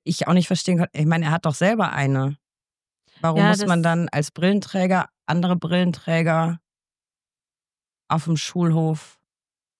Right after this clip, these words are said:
Speaker 2: Hm.
Speaker 1: so andissen?
Speaker 2: Versteh ich nicht.
Speaker 1: Ja.
Speaker 2: Ähm, aber Schule ist
Speaker 1: Da
Speaker 2: generell, also irgendwie ein Ort, ähm, also ich kann mich noch an die Bundesjugendspiele erinnern.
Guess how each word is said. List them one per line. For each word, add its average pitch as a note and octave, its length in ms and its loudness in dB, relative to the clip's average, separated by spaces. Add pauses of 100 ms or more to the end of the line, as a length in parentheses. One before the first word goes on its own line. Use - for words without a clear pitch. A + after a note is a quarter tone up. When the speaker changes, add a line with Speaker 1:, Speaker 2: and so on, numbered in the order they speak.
(440)
Speaker 2:
Hm. G#3+ 280 -8
Speaker 1:
so - 160 -4
andissen? C#3 880 -6 (560)
Speaker 2:
Versteh - 360 -16
ich F#3+ 80 -14
nicht. G#3 280 -20 (1040)
Speaker 1:
Ja. D#3+ 300 0
Speaker 2:
Ähm, F#3+ 60 -6 (500)
aber A3 200 0
Schule D#4 320 -4
ist E4 80 -2
Speaker 1:
Da C#4+ 60 2
Speaker 2:
generell, A#3 720 -2
also F#3+ 440 -6
irgendwie F#3+ 300 -4
ein F#3+ 120 -6
Ort, F3+ 460 -6 (240)
ähm, G3+ 640 -2
also G3+ 240 -6
ich G3+ 240 -6
kann A3+ 180 -4
mich A3 140 -6
noch G#3+ 160 -6
an G3+ 280 -4
die F#3+ 120 -6
Bundesjugendspiele A#3 920 -6
erinnern. C#4 520 -4